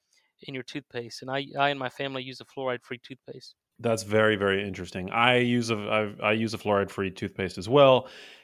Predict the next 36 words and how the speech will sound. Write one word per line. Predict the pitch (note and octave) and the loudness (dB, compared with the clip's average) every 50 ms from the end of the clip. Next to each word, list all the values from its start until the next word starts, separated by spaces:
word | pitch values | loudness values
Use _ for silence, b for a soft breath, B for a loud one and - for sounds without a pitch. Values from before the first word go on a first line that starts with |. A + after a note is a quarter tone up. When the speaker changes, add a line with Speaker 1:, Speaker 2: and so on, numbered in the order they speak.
| B B - | B B -4
Speaker 2:
And | A2+ G#2 A2 | 0 4 4
I | A2 A2+ A2+ - | 6 4 4 4
advocate, | C#3+ E3+ G3+ G3 F#3 C3+ B2+ D3+ - | 4 4 6 4 2 0 0 0 2
I've | A2+ B2 B2 C3+ - | 2 2 2 2 2
advocated | C#3+ E3+ G3+ F3 D3 - - A2 G2 F#2+ - | 4 4 4 2 0 0 0 0 0 0 -2
for | - G#2 | -2 -4
using | G2+ G2+ G#2 G2+ F#2+ F2+ | -2 -2 -4 -4 -6 -6
fluoride-free | - G#2 G2 F#2+ F#2 F#2 - - G2 F#2+ F#2 | -2 0 0 0 0 -2 -4 -6 -6 -6 -6
toothpastes. | F#2 - - G#2 G2 - - - F#2 F#2 F#2 F2+ - - - - - _ b b b b b b b - | -10 -10 -8 -8 -8 -8 -6 -4 -4 -4 -4 -6 -8 -12 -14 -14 -16 _ b b b b b b b -2
Um, | G#2+ G#2 G#2 G#2 G2+ G2+ G#2+ - | 0 0 2 2 0 0 -2 -4
however, | - - A#2 A#2+ B2 B2 A#2 A#2+ | -2 0 2 4 4 4 4 4
I | A#2 | 4
was | A2 A2 G#2+ G#2 | 4 2 0 0
not | A2+ A2+ A#2+ A#2 | 0 0 0 2
aware | A2+ A2 G#2+ G#2 G2+ | 2 2 2 0 0
that | F#2+ G2 F#2 | 0 -2 -4
it | G2 G2 | -4 -6
had, | G#2+ G2+ G2 F#2+ F#2+ F#2 | -4 -4 -2 -2 0 -2
uh, | F#2 F2+ F2 F2 F#2 - | -2 -2 -4 -4 -4 -6
antiseptic | A2 G2+ - - - A#2+ - - G2 - | -10 -10 -8 -6 -6 -6 -6 -6 -10 -8
properties. | - G2 E2+ D#2+ - _ _ - E2+ E2+ | -4 -4 -4 -4 -6 _ _ -20 -18 -14
So, | - - F2+ E2+ E2+ | -10 -8 -6 -4 -4
I | F2 | -4
mean, | F#2 G2 G2+ | -6 -6 -6
this | G#2 G2+ A2+ | -6 -6 -8
is | G#2 F#2+ | -10 -10
just, | - - F#2 - - _ b b b b b b b b b | -10 -12 -12 -12 -14 _ b b b b b b b b b
uh, | - F#2+ F2+ F2 E2+ E2+ E2+ F2 _ _ _ _ _ - - | -8 -6 -6 -6 -8 -10 -12 -16 _ _ _ _ _ -20 -12
yeah, | - B2 F#2 D#2+ - | -6 -6 -6 -6 -6
super, | - - - - C#3 - - G2 | -10 -10 -6 -6 -6 -6 -6 -10
super | - - A2+ - G#2 F#2 | -8 -8 -10 -8 -10 -12
interesting. | G#2+ G2 - - F#2 - - F2 D#2+ E2+ - - | -12 -12 -14 -14 -16 -16 -16 -18 -18 -16 -8 -4
Um, | C#3+ C3 B2+ A#2+ A2 G2 F#2 - _ b b b b b b b b b b b - | 0 0 2 2 0 -2 -6 -10 _ b b b b b b b b b b b -8
you | - C#3+ D#3+ | -2 0 0
mentioned | D#3+ E3 E3+ F#3+ A3 A#3 - - - F3 D#3+ D3+ D3 A#2+ - - | 2 2 2 2 2 0 0 0 0 0 0 0 -2 -4 -6 -6
that | A#2+ B2 A#2+ A#2 A#2 A2+ A2 A2+ - | -2 0 2 4 4 4 2 0 -2